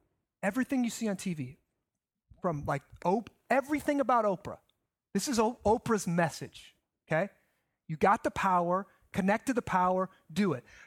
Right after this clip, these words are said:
Nearly every self-help book you find in the bookstore, this is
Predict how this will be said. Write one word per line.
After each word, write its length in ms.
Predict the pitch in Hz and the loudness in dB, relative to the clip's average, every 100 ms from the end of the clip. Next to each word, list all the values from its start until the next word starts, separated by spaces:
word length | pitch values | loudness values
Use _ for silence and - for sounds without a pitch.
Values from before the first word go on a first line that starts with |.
| _ | _
Nearly 400 | 196 226 214 214 - | 2 4 4 0 2
every 360 | 220 262 294 285 | 2 2 0 0
self-help 800 | - 302 285 - - 254 240 | 2 4 2 0 2 2 2
book 200 | 175 160 _ | -2 -2 _
you 120 | 196 | -4
find 640 | 208 - 254 269 180 165 180 | -4 2 4 6 4 0 0
in 160 | 202 | 2
the 80 | 226 | 2
bookstore, 580 | 269 269 - 180 160 156 - - - | 0 -2 -2 -2 -2 -2 -8 -4 2
this 220 | 254 - | 2 2
is 160 | 277 | 0